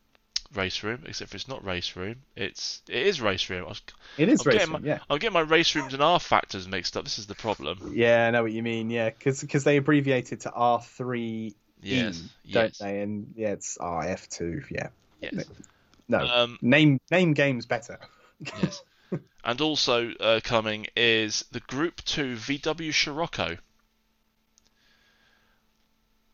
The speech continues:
Speaker 1: I know. Uh,
Speaker 2: <laughs> I, I didn't see this coming, but
Speaker 1: No.
Speaker 2: I'm not gonna complain. It looks
Speaker 1: It's a cool car. It's,
Speaker 2: awesome.
Speaker 1: it's the, it's the, it's the nineteen seventy-seven,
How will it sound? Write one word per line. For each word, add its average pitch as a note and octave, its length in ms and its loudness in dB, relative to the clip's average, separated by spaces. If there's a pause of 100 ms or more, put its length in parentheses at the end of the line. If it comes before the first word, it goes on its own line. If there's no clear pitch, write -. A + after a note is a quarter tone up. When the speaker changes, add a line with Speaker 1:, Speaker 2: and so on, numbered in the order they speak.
(200)
Speaker 1:
I A2+ 160 2
know. A#2 280 2 (680)
Uh, C3 560 8
Speaker 2:
<laughs> - 40 -6 (200)
I, C3 60 2
I - 20 4
didn't E4+ 220 -4
see F4+ 160 0
this A3+ 180 0
coming, D#3+ 540 0
but D3 160 6
Speaker 1:
No. C3 160 0
Speaker 2:
I'm C3 280 -4
not G3+ 160 -6
gonna G3+ 140 -6
complain. E3+ 400 -2
It A#2 80 -4
looks - 400 -6 (220)
Speaker 1:
It's F#3 200 -2
a E3 60 -8
cool B3 220 -8
car. - 120 4
It's, F3+ 100 0
Speaker 2:
awesome. D3 140 -6
Speaker 1:
it's D#3 160 -4
the, D3 200 -6 (120)
it's C3 200 -6
the, C#3 180 -6 (140)
it's - 320 -10
the C3 300 -8
nineteen D#3 360 -8
seventy-seven, C#3+ 800 -8